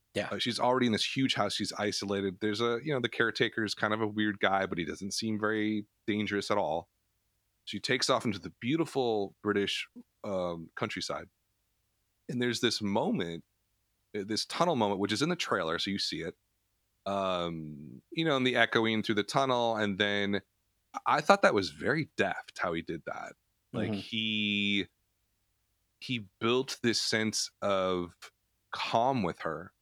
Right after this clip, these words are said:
Speaker 2: and sort of peace and transparency. And then it's immediately the moment she becomes relaxed, uh, and we, we become relaxed as the audience, there's this eruption.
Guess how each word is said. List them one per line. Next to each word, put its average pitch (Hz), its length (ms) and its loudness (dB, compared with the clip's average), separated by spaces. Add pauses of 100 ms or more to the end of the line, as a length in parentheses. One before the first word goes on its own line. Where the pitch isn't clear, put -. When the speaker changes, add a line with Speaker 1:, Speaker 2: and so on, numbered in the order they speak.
(240)
Speaker 2:
and 92 400 -4
sort 95 160 -2
of 87 60 -6 (120)
peace 120 380 -4
and 98 120 -10
transparency. 92 1040 -6 (720)
And 104 140 -4
then 101 80 -2
it's 101 140 -4
immediately 98 1300 -2 (200)
the 98 100 -4
moment 107 440 0
she - 140 -4
becomes 92 480 -6
relaxed, 87 800 -2 (800)
uh, 90 140 -8 (100)
and 92 240 -6
we, 92 360 -4
we 113 200 -2
become 117 260 0
relaxed 82 360 -2
as 80 120 -8
the 85 120 -8
audience, 90 680 -2 (840)
there's 98 480 0
this 92 880 0 (160)
eruption. 92 520 -2